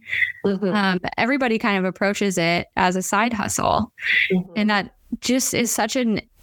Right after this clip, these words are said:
Speaker 2: interesting thing to me about the ranching culture and how we treat it and how we accept it in society. It's like, I know what, what do we do to change it? Like, I don't know, but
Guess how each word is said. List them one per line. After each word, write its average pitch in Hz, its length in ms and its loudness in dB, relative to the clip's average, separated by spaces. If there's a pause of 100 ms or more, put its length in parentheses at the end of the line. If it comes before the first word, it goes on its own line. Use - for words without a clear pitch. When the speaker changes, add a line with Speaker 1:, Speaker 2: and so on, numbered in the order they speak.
(200)
Speaker 2:
interesting 214 720 2
thing 180 720 2 (120)
to 202 140 2
me 175 260 2
about 175 320 0
the 190 140 0
ranching 175 560 2
culture 202 800 0
and 180 180 0
how 180 220 0
we 175 140 2
treat 185 440 0
it - 400 -2 (460)
and 208 100 0
how 190 140 0
we 185 160 2
accept - 560 -4
it 339 480 -2 (680)
in 240 160 2
society. 214 520 0
It's 196 120 -2
like, 202 160 0
I 208 120 0
know 214 160 2
what, 214 240 -2 (360)
what 202 180 -2
do 202 60 0
we 185 140 2
do 185 140 2
to 170 80 0
change 175 400 2
it? - 280 -2
Like, - 360 -4 (600)
I 190 100 0
don't 170 160 0
know, 180 420 -2
but - 360 0